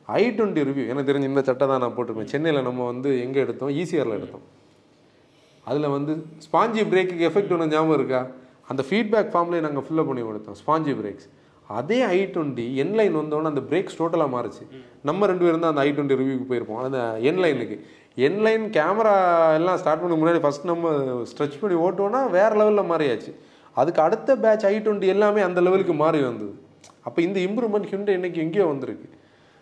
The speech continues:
Speaker 1: அந்த இம்ப்ரூவ்மெண்ட் வெர்னால நம்ம எதிர்பார்க்கிறோம் இன்னைக்கு.
Speaker 2: ம்.
Speaker 1: அப்ப வெர்னால அது வந்ததுனாலே அவங்க இன்ஜினியரிங் இம்ப்ரூவ்மெண்ட்,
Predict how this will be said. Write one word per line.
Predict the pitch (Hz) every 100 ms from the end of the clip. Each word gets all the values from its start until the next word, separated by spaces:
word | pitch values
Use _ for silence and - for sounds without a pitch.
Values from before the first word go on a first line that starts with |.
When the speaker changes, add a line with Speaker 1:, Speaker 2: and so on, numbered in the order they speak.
| _ _ -
Speaker 1:
அந்த | 120 208 285 285
இம்ப்ரூவ்மெண்ட் | 220 254 254 220 190
வெர்னால | 165 214 247
நம்ம | 202 175 170
எதிர்பார்க்கிறோம் | 156 202 175 139 110 104
இன்னைக்கு. | 95 90 -
Speaker 2:
ம். | - - -
Speaker 1:
அப்ப | 120 170
வெர்னால | 160 165 208 233 226
அது | 190 160
வந்ததுனாலே | 160 208 208 185 170 165
அவங்க | 190 165
இன்ஜினியரிங் | 160 165 247 240 214 185 170
இம்ப்ரூவ்மெண்ட், | 147